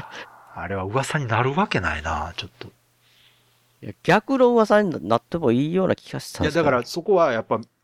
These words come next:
Speaker 1: 見た人のモラルですよ。
Speaker 2: うん。
Speaker 1: わざわざね。
Speaker 2: あ、けなす、けなさなくてもと。
Speaker 1: そうそう。わざわざディスるなんていうのはもうしなくていいんですよ。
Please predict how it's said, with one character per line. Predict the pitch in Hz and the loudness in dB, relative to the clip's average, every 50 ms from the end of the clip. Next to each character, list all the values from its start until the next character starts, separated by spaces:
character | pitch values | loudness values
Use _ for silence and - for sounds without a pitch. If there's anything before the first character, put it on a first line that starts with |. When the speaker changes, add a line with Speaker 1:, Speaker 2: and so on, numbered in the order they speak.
| _ | _
Speaker 1:
見 | - 123 | -10 -6
た | - 127 | -4 -4
人 | 110 - - 95 | -4 -4 -8 -14
の | 87 | -10
モ | 90 110 131 | -8 -4 -2
ラ | 131 113 | -2 -2
ル | 104 90 | -2 -4
で | - - | -12 -20
す | - - | -20 -20
よ。 | - - _ _ _ - | -20 -20 _ _ _ -2
Speaker 2:
う | - 98 | 0 0
ん。 | 95 - - _ _ _ _ _ _ _ _ _ _ - | 0 0 -2 _ _ _ _ _ _ _ _ _ _ -2
Speaker 1:
わ | 117 143 | -2 0
ざ | 156 160 | 2 2
わ | 117 95 | 2 0
ざ | 92 85 | -2 -6
ね。 | 82 98 113 - - _ _ - | -10 -10 -10 -10 -12 _ _ -4
Speaker 2:
あ、 | - 95 90 - | -2 -2 -2 -2
け | - 123 | 0 2
な | 113 113 113 | 2 2 2
す、 | - - - - - 123 107 104 - - | 0 -4 -14 -18 -10 -6 -4 -4 -2 0
け | - - | 0 2
な | 117 123 | 2 2
さ | 117 | 2
な | 131 131 | 0 0
く | 110 98 | 0 0
て | - 95 | 0 -2
も | 80 - | -4 -6
と。 | - - | -10 -12
Speaker 1:
そ | |
う | - | -10
そ | - | -8
う。 | |
わ | 107 123 | -6 -2
ざ | 151 147 | -2 -2
わ | 120 | -2
ざ | 98 95 | -2 -4
デ | 87 | -4
ィ | 92 131 | -4 -2
ス | - - 175 170 | -2 0 0 2
る | 165 170 170 170 170 170 | 2 2 2 2 0 -2
な | 160 139 104 | -2 -2 -2
ん | 90 | -4
て | - - | -6 -10
い | - | -12
う | 180 | -10
の | - 80 | -10 -10
は | 80 80 | -12 -14
も | 80 82 - | -16 -14 -10
う | - | -8
し | - 139 | -6 -4
な | 151 160 | -4 -4
く | - | -4
て | - 101 | -2 -2
い | 117 | 0
い | |
ん | 165 | 0
で | 156 123 | 0 0
す | - - | -2 -6
よ。 | - - | -10 -12